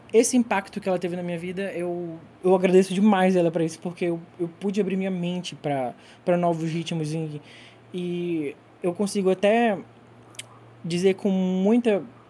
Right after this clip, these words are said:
muita paz, assim, na minha mente, que todo trabalho que a Tinashe for fazer é, é diferente. Um tra-, um, nenhum trabalho é igual ao outro. Desde as mixtapes, desde,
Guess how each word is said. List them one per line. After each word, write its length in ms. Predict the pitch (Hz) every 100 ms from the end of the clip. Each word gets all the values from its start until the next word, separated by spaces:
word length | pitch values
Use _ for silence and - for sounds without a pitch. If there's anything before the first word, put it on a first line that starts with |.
| - - -
muita 320 | 185 220 240
paz, 360 | - 170 160
assim, 220 | 160 - 170
na 80 |
minha 140 | 165 165
mente, 280 | 170 180 180
que 240 | - 175 - -
todo 220 | 233 247
trabalho 520 | 226 180 160 143 147
que 120 | -
a 40 | 156
Tinashe 360 | 165 160 -
for 120 | -
fazer 460 | 151 151 151 170 180 - - - - - - - -
é, 300 | 165 165 170
é 20 |
diferente. 540 | 170 - 196 156 147 165
Um 60 |
tra-, 180 | 185 196
um, 300 | 196 226 240
nenhum 300 | 214 214 208
trabalho 500 | 233 240 196 196 202
é 80 | 190
igual 280 | 185 185 190
ao 160 | 202 185
outro. 420 | 156 147 147 147 - - -
Desde 340 | 190 220 240
as 120 | 214
mixtapes, 760 | 196 175 - - 175 175 - -
desde, 800 | 156 175 185 190 180 175 175 165